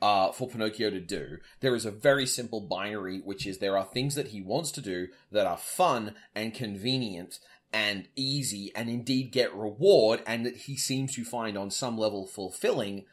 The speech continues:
but he shouldn't be doing them. And therefore, the perception is that engaging in theater is just morally wrong on its own face, and look at that, you engaged with the theater,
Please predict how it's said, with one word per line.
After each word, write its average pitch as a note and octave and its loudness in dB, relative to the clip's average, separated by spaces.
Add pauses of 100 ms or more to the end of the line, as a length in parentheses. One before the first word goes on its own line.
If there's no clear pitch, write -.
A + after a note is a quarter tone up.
(140)
but D3+ 8 (140)
he D3+ -4
shouldn't G#3+ 0
be D3 -2
doing D3+ 2
them. F2+ -10 (220)
And A#2 -4 (160)
therefore, C3+ 6 (180)
the B2+ -4
perception B2 0
is G2 -4
that G2 -2
engaging G2+ -4
in F2+ -10 (180)
theater B2+ 4 (380)
is G#2 -4
just - -4 (200)
morally A#2+ 6
wrong A2+ 4
on A2+ -2
its G#2 -4
own G#2+ -2
face, A2 0
and G2+ -6
look B2 -6
at D3 -8
that, D#3 2
you G#2 -4
engaged A2+ 0
with B2+ -2
the C3 0
theater, C#3+ 4